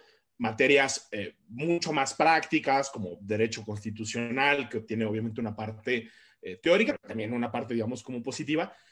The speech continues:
y al mismo tiempo, pues, has dado clases como epistemología jurídica, introducción al estudio del derecho, teoría como del, del, del,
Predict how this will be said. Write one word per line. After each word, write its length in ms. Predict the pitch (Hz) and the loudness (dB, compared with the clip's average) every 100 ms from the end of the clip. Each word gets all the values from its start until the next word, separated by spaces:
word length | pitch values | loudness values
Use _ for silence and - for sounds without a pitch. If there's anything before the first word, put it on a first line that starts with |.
| _ _ | _ _
y 120 | 180 180 | 2 4
al 100 | 202 | 6
mismo 260 | 277 220 | 6 4
tiempo, 240 | 190 190 160 | 4 4 2
pues, 140 | 151 | 0
has 140 | 160 | 2
dado 240 | 165 170 190 | 4 4 4
clases 720 | 151 143 - 185 220 - - | 4 2 2 2 2 0 -8
como 180 | - 117 | -6 -4
epistemología 720 | 110 - - 107 107 104 139 | -4 -8 -6 -2 -2 2 2
jurídica, 760 | 120 147 160 165 165 156 151 151 | 2 2 2 2 0 0 2 2
introducción 560 | 127 107 98 101 117 | 2 -6 -8 -6 -4
al 120 | 123 120 | -4 -4
estudio 420 | 107 123 120 117 | -6 -4 0 2
del 140 | 120 | 2
derecho, 600 | 135 135 156 156 - 147 | 2 6 6 6 4 2
teoría 360 | 147 107 110 110 | 2 0 0 -2
como 260 | 117 110 | -4 -2
del, 320 | 98 95 92 - _ _ _ _ _ | -4 -6 -10 -14 _ _ _ _ _
del, 300 | 110 101 202 | -4 -4 -4
del, 360 | 104 101 95 | -6 -6 -6